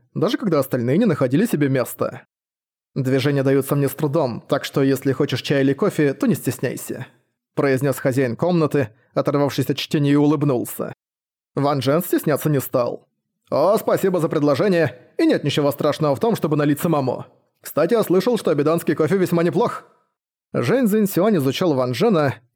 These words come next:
и Ван Джен также изучал Жень Цзиньсюаня. Это были два молодых человека, которые привели мир в новую эпоху. Ван Джен был уверен, что хозяин комнаты также предпочитает больше кофе,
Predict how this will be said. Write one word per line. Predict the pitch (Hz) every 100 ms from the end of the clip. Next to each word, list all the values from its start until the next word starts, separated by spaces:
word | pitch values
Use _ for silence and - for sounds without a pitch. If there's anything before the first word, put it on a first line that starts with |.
| _
и | 143
Ван | 131 123
Джен | 120 180 175
также | 147 175 277
изучал | 285 - 170
Жень | 135 156 151
Цзиньсюаня. | 143 127 147 131 123 104 - _ _ _ _ _ _
Это | 220 202
были | 160 147
два | 131 196
молодых | 156 139 139
человека, | - 131 127 196 233 151 131 -
которые | - 202 269
привели | - 147 156 147
мир | 214 123
в |
новую | 160 156 147 143
эпоху. | 165 160 120 - - _ _ _ _ -
Ван | 127 127
Джен | 123 156 151
был | 139
уверен, | 127 135 175
что | - 131
хозяин | 139 156 240 156
комнаты | 214 190 160
также | 240 185 120
предпочитает | - - 135 127 139 127
больше | 139 139 120
кофе, | 196 208 160 143